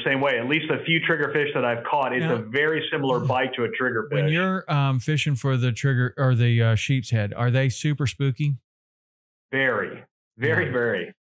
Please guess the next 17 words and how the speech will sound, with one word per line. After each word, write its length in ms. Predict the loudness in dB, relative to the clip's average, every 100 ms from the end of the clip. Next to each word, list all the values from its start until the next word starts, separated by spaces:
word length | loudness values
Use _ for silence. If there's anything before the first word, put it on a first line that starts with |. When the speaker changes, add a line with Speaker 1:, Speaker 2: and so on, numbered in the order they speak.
| -2
Speaker 2:
They're 100 | 0
super 300 | 2 0 -2
spooky 560 | 0 -2 0 0 -2
in, 400 | 0 2 2 2 0
um, 420 | 2 2 0 -2
Flamingo 480 | 0 2 4 4 4
and 80 | 2
Florida 360 | 2 2 2 0
too, 240 | 0 2
and 80 | 2
a 40 |
lot 180 | 2 2
of 60 | 2
people 240 | 0 0
are 80 | -2
starting 340 | -2 -2 -2
to, 360 | -2 0 2 0